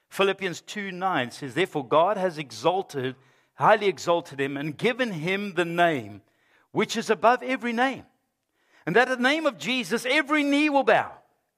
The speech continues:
It doesn't say if you feel like it. There's coming a day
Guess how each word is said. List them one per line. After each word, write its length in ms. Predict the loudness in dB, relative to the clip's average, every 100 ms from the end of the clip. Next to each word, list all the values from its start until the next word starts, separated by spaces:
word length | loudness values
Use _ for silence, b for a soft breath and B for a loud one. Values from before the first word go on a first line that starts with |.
| _ _ _ _ -2
It 100 | 2
doesn't 280 | 4 2 2
say 160 | 4
if 180 | 2 -2
you 80 | -8
feel 220 | -2 -2
like 220 | -2 -6
it. 180 | -14 _ _ _ _ _ _ _ _ _ _ _ _ _ 0
There's 160 | 0
coming 380 | 4 4 4 2
a 60 | 4
day 360 | 4 4 0